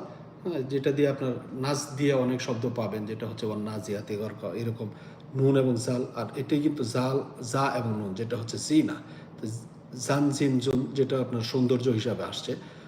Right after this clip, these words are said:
আর দাল, যেটা হচ্ছে দালিলিক যে বৈশিষ্ট্য। তো যেইখানে আল্লাহ যেই সৌন্দর্যকে অ্যালাউ করছে, সেটা ভালো, আর যেটা ডিক্লাইন করতে বলছে, তো সেটা মন্দ। তো এই হচ্ছে আপনার, আহ, যে বিষয়টা, যে জায়ের সাথে যে দিনের যে সম্পর্ক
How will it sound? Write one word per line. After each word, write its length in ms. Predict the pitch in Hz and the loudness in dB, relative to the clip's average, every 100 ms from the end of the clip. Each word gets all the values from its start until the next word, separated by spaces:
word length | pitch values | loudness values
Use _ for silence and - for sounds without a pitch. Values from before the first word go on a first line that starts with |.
| - - | -16 -10
আর 100 | - - | -10 -2
দাল, 220 | 120 113 110 | 0 2 0
যেটা 200 | 104 107 | 0 -2
হচ্ছে 220 | 104 98 | -4 -4
দালিলিক 380 | 92 98 101 95 | -2 -2 -4 -4
যে 100 | 92 | -4
বৈশিষ্ট্য। 460 | 85 - - - - | -4 -8 -10 -14 -8
তো 80 | 127 | -6
যেইখানে 560 | 113 131 131 143 160 185 | 0 0 0 -2 2 4
আল্লাহ 220 | 160 160 147 | 4 4 2
যেই 140 | 143 - | 0 0
সৌন্দর্যকে 460 | 139 139 143 135 123 - | 2 2 2 -2 -2 -2
অ্যালাউ 240 | 120 131 | 2 2
করছে, 260 | 165 156 160 | 0 -2 -4
সেটা 260 | 147 165 | -2 -2
ভালো, 280 | 147 151 190 - - - - - | -2 -2 -4 -6 -16 -18 -12 -6
আর 60 | |
যেটা 300 | 117 123 120 113 - - 120 135 | 0 2 2 -2 -6 -12 -6 -2
ডিক্লাইন 300 | 131 185 - | 2 2 2
করতে 240 | 147 160 | -2 -2
বলছে, 240 | 156 180 202 | -4 -6 -6
তো 80 | 160 | -6
সেটা 320 | 110 101 92 - - - | -4 -6 -8 -10 -16 -10
মন্দ। 220 | 92 82 - - - - - | -8 -8 -10 -14 -18 -12 -8
তো 60 | |
এই 200 | - 139 | -4 -2
হচ্ছে 500 | 135 147 - 135 113 - | 0 0 2 2 2 -2
আপনার, 360 | 110 - 104 92 | -8 -6 -4 -4
আহ, 720 | - - - - - 104 95 90 - - - - 123 110 | -6 -14 -16 -12 -8 -4 -4 -6 -12 -16 -18 -10 -8 -4
যে 80 | 120 | -4
বিষয়টা, 440 | 107 110 113 101 101 92 | -2 -2 -4 -2 -4 -4
যে 180 | 95 82 - - | -4 -4 -8 -8
জায়ের 380 | - 123 151 | -4 2 4
সাথে 400 | 156 165 160 156 | 4 2 2 2
যে 160 | 135 123 | 4 2
দিনের 360 | 110 117 123 110 | 2 2 2 2
যে 160 | 113 | -2
সম্পর্ক 480 | - 98 95 - - | -2 -4 -6 -6 -8